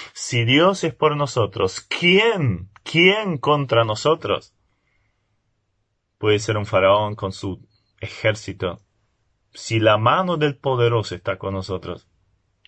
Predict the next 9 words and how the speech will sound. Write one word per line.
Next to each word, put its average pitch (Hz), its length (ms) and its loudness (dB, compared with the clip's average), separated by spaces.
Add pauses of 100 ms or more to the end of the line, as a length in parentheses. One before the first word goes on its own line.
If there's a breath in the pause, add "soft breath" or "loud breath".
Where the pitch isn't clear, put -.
(400)
¿quién 262 160 -10
nos 117 120 -4
puede 82 200 -2
hacer 85 260 -6
frente? 104 460 -8 (800 loud breath)
Tenemos 123 320 2
la 135 100 4
actitud 143 640 -2
de 127 440 0